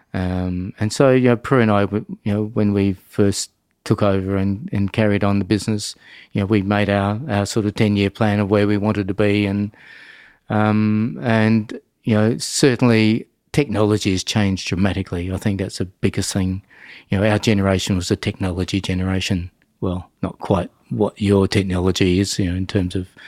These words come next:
computer technology, but it certainly was in terms of winemaking.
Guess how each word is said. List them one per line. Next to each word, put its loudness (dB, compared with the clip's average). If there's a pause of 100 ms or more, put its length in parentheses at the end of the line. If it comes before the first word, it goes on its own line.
(300)
computer 0
technology, -2
but 0
it 0
certainly 0
was 2
in 0
terms 0
of -4
winemaking. -4